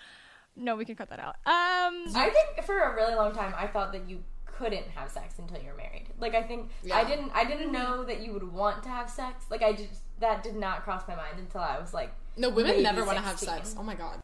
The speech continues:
Speaker 1: Oh, yeah. I also thought you could only, because I learned that, like, S T Ds were associated with something bad. Like, they, I found, like, oral sex and S T Ds at the same time. So, like,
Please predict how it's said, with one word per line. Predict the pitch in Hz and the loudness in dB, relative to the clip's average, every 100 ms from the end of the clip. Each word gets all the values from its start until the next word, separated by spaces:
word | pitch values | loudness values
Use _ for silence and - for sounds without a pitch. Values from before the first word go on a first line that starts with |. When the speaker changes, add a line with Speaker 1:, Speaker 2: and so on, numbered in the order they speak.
| - | 0
Speaker 1:
Oh, | 262 240 | 2 4
yeah. | 294 294 | 6 8
I | 285 | 8
also | 330 359 415 | 6 6 2
thought | 359 | 2
you | 330 | 2
could | 330 | 0
only, | 269 254 262 | 2 2 0
because | 240 262 247 294 | 0 -4 0 2
I | 294 262 | 4 2
learned | 226 226 240 | 2 0 -2
that, | 240 226 | 0 2
like, | - 214 - | 2 0 0
S | 208 - | -2 -2
T | 226 | -8
Ds | 208 202 208 - | -8 -6 -6 -6
were | 208 | -8
associated | 202 196 196 208 208 | -6 -8 -6 -4 -4
with | 202 | -6
something | 214 196 196 202 | -10 -8 -10 -2
bad. | 190 185 190 | 0 2 0
Like, | 202 | -4
they, | 208 190 190 - _ - | -4 -6 -6 -10 _ -10
I | 208 | -6
found, | 214 208 | -2 -2
like, | 180 202 _ - | -4 -6 _ -4
oral | 214 202 | -2 -2
sex | - - | -4 -8
and | 226 | -6
S | 214 - | -8 -8
T | |
Ds | 202 208 | -12 -10
at | |
the | - - | -8 -8
same | - 190 196 | -8 -8 -8
time. | - 190 220 | -4 -2 -2
So, | - | -4
like, | 196 196 | -4 -6